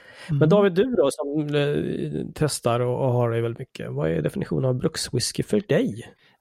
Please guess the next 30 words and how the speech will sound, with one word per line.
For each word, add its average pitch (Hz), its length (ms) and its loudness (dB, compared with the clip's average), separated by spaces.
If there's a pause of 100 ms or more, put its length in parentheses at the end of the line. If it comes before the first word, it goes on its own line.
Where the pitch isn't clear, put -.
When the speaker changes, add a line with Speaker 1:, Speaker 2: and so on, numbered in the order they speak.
(160)
Speaker 1:
Ja, 254 80 4
men 226 120 4
jag 190 100 2
tycker 208 220 0
ni 339 100 0
har 226 120 6
f-, - 320 -6
fångat 202 540 -2
in 277 260 -2
det 240 100 2
väldigt 165 260 2
väl. 165 400 0
Alltså, 165 260 -2
någon, 190 300 0
jag 202 180 2
har 269 140 4
nog 247 160 4
inte 208 180 0
heller 302 520 -2 (240)
i 214 80 0
praktiken 175 760 0
någon 160 280 4
sån 175 160 2
här, 151 160 2
"Den 156 180 0
här 160 260 2
finns 202 640 2 (120)
alltid 151 560 -2
hemma." 165 580 0 (460)
Speaker 2:
Mm. 123 180 0